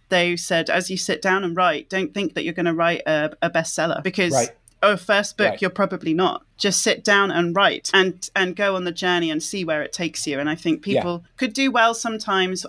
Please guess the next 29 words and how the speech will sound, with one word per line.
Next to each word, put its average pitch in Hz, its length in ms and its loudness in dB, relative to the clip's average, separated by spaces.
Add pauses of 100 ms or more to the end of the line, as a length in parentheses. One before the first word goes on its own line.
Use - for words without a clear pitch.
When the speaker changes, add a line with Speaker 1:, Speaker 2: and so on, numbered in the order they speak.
Speaker 1:
as 196 220 -2
they're 180 140 0
approaching 180 460 -6
a 170 80 -2
creative 180 440 -8
adventure. 175 420 -4
Yes, 185 340 0
it's - 140 -10
amazing 196 440 -2
to 196 80 -4
have 185 160 -2
a 180 60 -8
vision, 185 380 -2
but 190 340 4 (120)
get 214 220 4
started 185 600 0
and 175 160 -2
somewhat 170 580 -2
just - 380 -4
go 185 220 2
with 180 100 -6
the 180 80 -10
flow, 170 540 0 (100)
and, 165 520 -2
and 180 140 2
you'll 180 120 0
get 180 300 0
there 170 420 2
eventually, 180 640 2